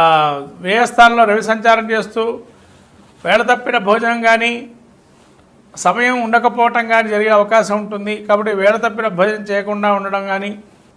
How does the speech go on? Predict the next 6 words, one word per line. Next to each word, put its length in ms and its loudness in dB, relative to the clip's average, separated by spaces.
చేయకూడదు 360 -2
మంచిది, 640 -6
అనారోగ్యం 720 0
వచ్చే 220 -4
అవకాశం 440 -2
ఉంటుంది. 460 -12